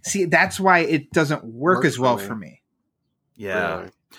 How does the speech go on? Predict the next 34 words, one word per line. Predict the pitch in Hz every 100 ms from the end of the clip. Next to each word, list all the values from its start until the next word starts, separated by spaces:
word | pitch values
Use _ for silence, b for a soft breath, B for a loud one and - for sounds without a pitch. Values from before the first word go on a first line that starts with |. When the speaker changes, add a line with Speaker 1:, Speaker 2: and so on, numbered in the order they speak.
| b -
Speaker 3:
The |
only | 214 262
Speaker 2:
works |
Speaker 3:
thing | 240
I | 190
Speaker 2:
for |
Speaker 3:
like | 160 170
Speaker 2:
me. |
Speaker 3:
with | 160
the | 120
Boland | 123 135 127
is | 95
the | 104
flashback | 104 98 - 110 107 -
stuff | 110 110
is | 90
all | 98
black | 87 92 92
and | 92
white, | 87 92 98 -
which | 95 90 -
I | 92
know | 90
Speaker 2:
Yeah. | 92 104
Speaker 3:
they |
dipped | 92 -
into | 98 95 101 85
on | 82
Three | 92
Jokers. | 87 90 90 98 - -
Like, | 85 82
they | 87 90
really | 92 92 78
kinda, | 90 82 78